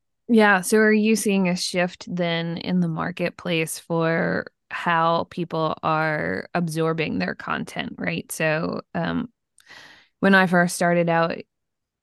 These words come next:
and, you know, I tell everybody this is really just talk about the stuff that's really important to you. That's how you kind of build some of your brand awareness, is, like, I started a blog because people,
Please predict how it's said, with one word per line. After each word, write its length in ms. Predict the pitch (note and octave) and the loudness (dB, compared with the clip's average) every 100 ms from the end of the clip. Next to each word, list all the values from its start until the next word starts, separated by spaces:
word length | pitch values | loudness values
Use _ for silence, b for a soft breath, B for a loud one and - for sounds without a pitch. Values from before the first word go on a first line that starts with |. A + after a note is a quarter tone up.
| _ _ _ _ - | _ _ _ _ -4
and, 400 | G3+ F#3 F3+ - | -2 0 -2 -2
you 140 | - F#3 | 2 6
know, 100 | E3+ | 6
I 100 | E3+ | 4
tell 160 | E3+ | 4
everybody 380 | E3 E3 E3 D#3+ | 2 0 -2 -4
this 200 | E3 D#3+ | -4 -4
is 120 | D#3+ | -4
really 180 | E3+ E3 | -2 -2
just 160 | E3 - | -4 -4
talk 240 | D3 D3 | -4 -2
about 340 | E3+ D#3+ - - | -2 0 -2 -4
the 100 | E3+ | -8
stuff 280 | D#3+ D3+ | -6 -6
that's 180 | - E3+ | -8 -6
really 140 | D#3 D3+ | -4 -4
important 440 | - F3 - E3+ | 0 0 0 -2
to 100 | F3+ | -4
you. 140 | D#3+ D#3 | -2 -2
That's 240 | D3 - | -4 -4
how 100 | D3+ | -6
you 240 | D3+ - | -6 -6
kind 220 | - D#3+ D#3+ | -8 -6 -6
of 140 | D#3 | -4
build 360 | - E3 E3+ - | -4 -4 -6 -6
some 200 | D#3+ D#3 | -6 -4
of 80 | |
your 100 | D#3+ | -6
brand 260 | D#3 D#3 D#3 | -4 -2 0
awareness, 460 | F3+ G#3 G3+ F3+ F3 | 2 4 4 2 0
is, 160 | D#3+ | -2
like, 160 | D#3+ D#3 | -2 -4
I 80 | D#3 | -6
started 400 | - D3+ D3 D#3 | -2 -2 0 -2
a 60 | |
blog 420 | E3+ G#3+ G#3 G3+ | 2 4 4 4
because 380 | F3+ E3 E3 E3 | 2 0 -2 -4
people, 460 | - D3 D#3+ E3+ | -10 -8 -6 -6